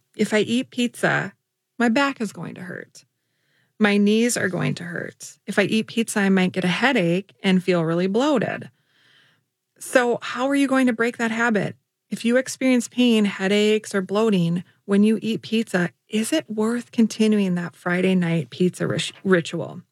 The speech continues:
As a dietitian, I want to offer some healthy pizza recipe alternatives because some of you are going, "But that's my family night. That's, like, our thing."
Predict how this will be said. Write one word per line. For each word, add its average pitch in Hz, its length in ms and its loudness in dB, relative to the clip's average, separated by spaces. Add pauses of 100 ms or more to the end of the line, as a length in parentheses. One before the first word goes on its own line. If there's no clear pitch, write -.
(1040)
As 214 160 2
a 302 60 0
dietitian, 285 600 -2
I 208 120 -2
want 196 180 0
to 175 100 -4
offer 196 240 -2
some 196 160 -2
healthy 185 380 0
pizza 202 340 -2
recipe 185 360 -2
alternatives 180 480 0
because 196 280 0
some 269 160 0
of 320 80 0
you 240 120 2
are - 20 0
going, 196 220 0
"But 208 160 -4
that's 254 260 -4
my 277 100 -2
family 247 400 0
night. 160 260 0
That's, 175 200 -6
like, 208 240 -2
our 190 100 2
thing." 190 460 0